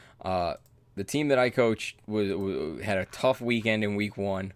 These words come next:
We start week two tomorrow, so, so hopefully that's better. But the Indians drafted a shortstop, so,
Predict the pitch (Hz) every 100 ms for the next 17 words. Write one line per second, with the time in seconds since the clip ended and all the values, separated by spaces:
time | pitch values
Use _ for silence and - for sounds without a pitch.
0 | _ _ _ _ _ - _ _ _ _
1 | _ _ 101 104 131 127 120 120 - 123
2 | 107 101 101 98 101 95 - 98 113 110
3 | 113 107 - 98 92 95 - _ _ _
4 | _ - 104 101 - - _ _ _ _
5 | _ - 101 127 139 131 107 123 123 120
6 | 113 - 113 - - 104 107 - 107 98